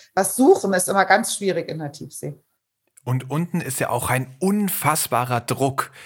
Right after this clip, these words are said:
Speaker 2: Wie kann man sich den Druck vorstellen, der da in ein paar tausend Metern tief ist? Kann man das irgendwie greifbar machen? Spürt man ja selber
Speaker 1: Ja.
Speaker 2: ja nicht in dem U-Boot, ne?
Speaker 1: Nee, man ist ja sozusagen in dieser Kugel drinne und die Stahlkugel, die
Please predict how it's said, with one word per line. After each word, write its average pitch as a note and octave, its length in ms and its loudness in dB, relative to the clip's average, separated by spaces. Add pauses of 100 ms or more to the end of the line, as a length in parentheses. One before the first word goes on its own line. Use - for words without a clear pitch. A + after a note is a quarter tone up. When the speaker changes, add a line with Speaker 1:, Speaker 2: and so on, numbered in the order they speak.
(560)
Speaker 2:
Wie C#3 140 -6
kann F#3 180 -2
man G3 120 0
sich - 320 -4
den C#3 180 -2
Druck C3 300 -6
vorstellen, A2 640 0
der G#2 160 0
da G#2 100 0
in G#2 140 -4
ein G2+ 160 -4
paar G#2+ 260 -6
tausend A2 580 -2
Metern G#2+ 760 0
tief A#2 320 -8
ist? G2 260 -6
Kann G#2+ 120 -4
man A#2 100 -2
das A#2+ 120 -6
irgendwie A2+ 320 -6
greifbar C#3 600 -4
machen? F3 420 -6
Spürt C#3+ 360 -4
man C#3+ 140 0
ja C3 60 -2
selber A#2 280 4
Speaker 1:
Ja. D#3 80 8
Speaker 2:
ja D#3 60 6
nicht D3+ 260 2
in G#2 120 -2
dem F#2+ 260 0
U-Boot, G2+ 360 -6
ne? D4 60 8
Speaker 1:
Nee, F#3+ 160 10
man G#3 180 6
ist - 160 4
ja C#4 100 6
sozusagen B3 360 4
in A#3+ 220 4
dieser A3+ 240 6
Kugel A3+ 320 2
drinne C4 460 4
und A#3+ 280 -2
die G#3 60 -6
Stahlkugel, B3 840 6
die A3+ 420 -2